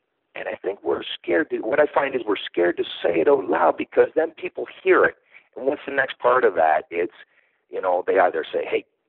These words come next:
good for you, Jim. Go get 'em. That sounds great. You're gonna do a youth, a baseball podcast. Good for you."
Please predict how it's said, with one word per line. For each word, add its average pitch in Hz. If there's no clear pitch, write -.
good -
for 104
you, 104
Jim. 95
Go 135
get 110
'em. -
That 113
sounds 101
great. 95
You're 104
gonna 113
do 95
a 78
youth, 110
a -
baseball 98
podcast. -
Good -
for 123
you." 101